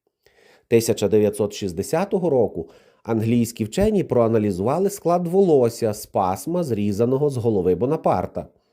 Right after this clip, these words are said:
на другий день після його смерті. Концентрація миш'яку у ній значно перевищувала граничну. Однак версія насильницької смерті має багато опонентів.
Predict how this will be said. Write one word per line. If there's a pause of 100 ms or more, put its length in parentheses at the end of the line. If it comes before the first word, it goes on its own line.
(140)
на
другий
день
після
його
смерті. (800)
Концентрація
миш'яку
у
ній
значно
перевищувала
граничну. (300)
Однак
версія
насильницької
смерті
має
багато
опонентів.